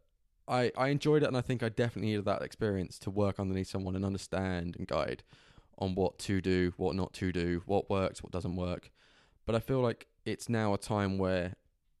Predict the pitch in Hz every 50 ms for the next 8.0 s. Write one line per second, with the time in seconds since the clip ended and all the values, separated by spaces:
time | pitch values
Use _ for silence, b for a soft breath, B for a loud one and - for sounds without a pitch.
0 | - - 113 117 139 131 95 85 101 98 101 123 - - _ _ _ _ - 117
1 | 110 98 - - 98 92 87 - - 107 107 87 - - 92 87 73 69 85 110
2 | 139 135 - - 98 90 98 95 90 - 92 95 104 107 101 95 - - 92 90
3 | 92 90 - 110 98 92 - 110 107 101 98 - 98 101 107 104 101 101 107 -
4 | - _ b b b b b b b b - - 104 95 92 92 92 90 90 87
5 | 87 - _ _ _ _ _ _ _ _ _ _ _ _ - - - 113 113 107
6 | 107 104 101 - - 107 104 92 101 104 95 90 92 95 - 98 98 95 98 98
7 | 95 98 98 98 98 95 - - 87 - - - 95 101 98 95 90 92 -